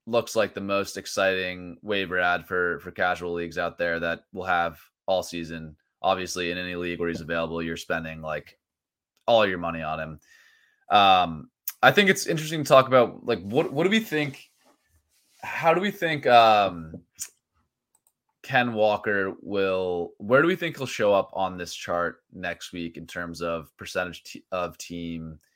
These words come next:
um, routes and rush attempts? Because I think we've seen, it, it was interesting in Seattle 'cause originally we saw this three-man split where it was Homer, Penny, and Walker. Homer goes on I R.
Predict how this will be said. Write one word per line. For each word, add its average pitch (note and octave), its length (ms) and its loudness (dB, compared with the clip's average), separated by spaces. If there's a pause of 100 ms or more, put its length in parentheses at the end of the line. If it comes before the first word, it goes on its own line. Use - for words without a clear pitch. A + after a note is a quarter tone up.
(300)
um, D#2+ 720 0
routes E2+ 640 -4
and E2+ 500 -6 (180)
rush E2+ 420 -6
attempts? D#2 460 -10
Because E2+ 600 -4 (720)
I A#2 120 4
think C3+ 400 -2
we've D#3+ 180 0
seen, A2+ 720 -2 (500)
it, C3+ 180 6
it E3+ 40 8
was E3+ 140 8
interesting D3 380 4
in B2+ 60 0
Seattle G2 340 4
'cause F2 180 -8
originally C3+ 420 2
we D#3 80 2
saw B2 220 8
this G#2+ 220 0
three-man G#2+ 460 -2
split F2+ 440 2 (420)
where G2 160 2
it F#2+ 60 2
was F#2 120 -6
Homer, A2+ 720 2 (460)
Penny, F#2+ 440 0
and F#2+ 140 -10
Walker. D#2+ 600 -2 (200)
Homer C#3 320 4
goes C3+ 220 6
on A#2+ 100 4
I G2+ 200 6
R. E2 440 -2